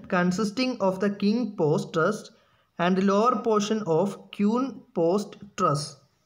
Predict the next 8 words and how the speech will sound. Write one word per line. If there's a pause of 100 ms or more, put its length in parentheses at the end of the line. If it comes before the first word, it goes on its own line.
(800)
ശരി
ഉത്തരം (1400)
ഓപ്ഷൻ (100)
സി (280)
ആണ്, (1400)
മാൻസാർഡ് (960)
ട്രസ്. (1700)
അടുത്തത്